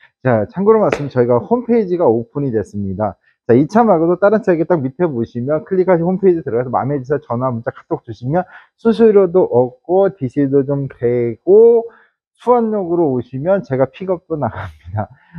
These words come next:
이렇게 하시면 저희가 수원에 있으니까요. 오시고 연락 주시면 되시고요. 언제든지 차 많습니다. 이 차 말고도 더 다양한 차 있고요.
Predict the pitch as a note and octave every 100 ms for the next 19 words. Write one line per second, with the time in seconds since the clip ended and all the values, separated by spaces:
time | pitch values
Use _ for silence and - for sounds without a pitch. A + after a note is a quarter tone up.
0 | B2 C3 B2 C#3 B2+ B2 C3 D3 C3+ B2+
1 | C3+ C3 G#3+ A#3+ A#3 D3 - B2 A#2 B2
2 | E3 E3 - A#2+ B2+ A2 C3+ - A#2+ B2+
3 | C3+ C#3 A#2 - G2+ C#3 F3 _ _ -
4 | D3+ G3 F#3 F3 E3+ D#3+ _ _ _ _
5 | A#3+ D#3 B2+ C#3+ - E3 C#3 A2+ B2 -
6 | A#2+ A2+ F3 D3 A#2 C3 D#3 D3 A#2+ B2+
7 | - B2 C3 A#2 - C#3+ - C#3